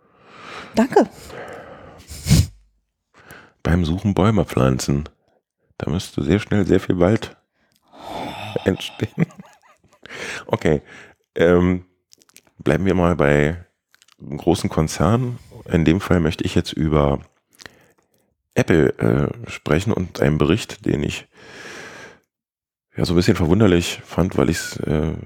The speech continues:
Speaker 2: nicht wusste und euch jetzt auch bekannt machen wollte. Ähm,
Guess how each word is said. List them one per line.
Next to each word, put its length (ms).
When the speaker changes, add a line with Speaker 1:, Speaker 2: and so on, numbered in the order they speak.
Speaker 2:
nicht 320
wusste 560
und 440
euch 320
jetzt 220
auch 100
bekannt 340
machen 220
wollte. 420
Ähm, 360